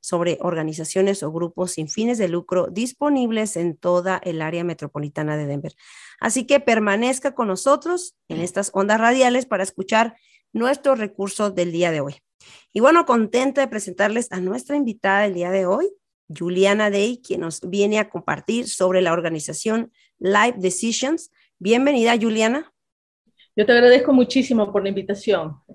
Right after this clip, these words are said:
Speaker 2: Es un honor estar en tu programa.
Speaker 1: Y bueno, pues compártenos, eh, Juliana, de esta organización, ¿quién es Life Decisions?
Speaker 2: Sí,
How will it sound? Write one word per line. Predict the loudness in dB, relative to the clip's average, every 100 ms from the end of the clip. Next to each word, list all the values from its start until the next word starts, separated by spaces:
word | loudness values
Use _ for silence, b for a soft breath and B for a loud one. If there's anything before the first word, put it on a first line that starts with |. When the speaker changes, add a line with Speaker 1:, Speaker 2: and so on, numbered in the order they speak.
| _
Speaker 2:
Es | -12 -4
un | 2
honor | 4 4 2
estar | 0 -2
en | -2
tu | -4
programa. | -4 -4 -4 -6 -10 -16 _ _
Speaker 1:
Y | -4
bueno, | 2 4 4
pues | 4 0 0
compártenos, | -4 0 2 2 2 0 0 -4 -4
eh, | -2 -2 -4
Juliana, | -4 -2 0 2 0 -2
de | 0 0
esta | 0 -2
organización, | -2 -2 -4 -6 -2 -2 -2 _ _ _ _ _ _
¿quién | -4 2 4 4
es | 0 -2 -4
Life | 0 0 0 -4
Decisions? | -8 -8 -10 -10 -12 -16 _ _ _ _ _ _ _ _ _ _ _ _ -20
Speaker 2:
Sí, | 0 4 4 2